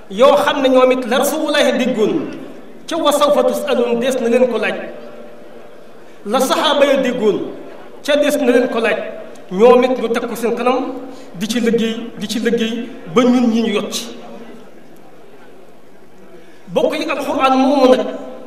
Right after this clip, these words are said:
kon ñuy wax ne coow naa ko fi indi, waaye noflaay indiwu ko fi, waaye it coow naa ko fi bàyyi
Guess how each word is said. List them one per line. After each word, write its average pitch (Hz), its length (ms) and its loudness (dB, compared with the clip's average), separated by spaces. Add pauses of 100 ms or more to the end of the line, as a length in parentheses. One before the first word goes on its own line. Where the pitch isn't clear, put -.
(360)
kon 302 200 0
ñuy 277 240 4
wax 285 160 4
ne 220 320 0
coow 320 180 2
naa 277 240 2
ko 262 60 2
fi - 200 0
indi, 226 220 0 (640)
waaye 233 200 4
noflaay 247 380 2
indiwu 214 240 -2
ko - 60 -8
fi, - 140 -12 (360)
waaye 269 340 4
it 285 180 -4
coow 285 180 6
naa 277 220 4
ko 277 80 2
fi 247 180 0
bàyyi 226 260 2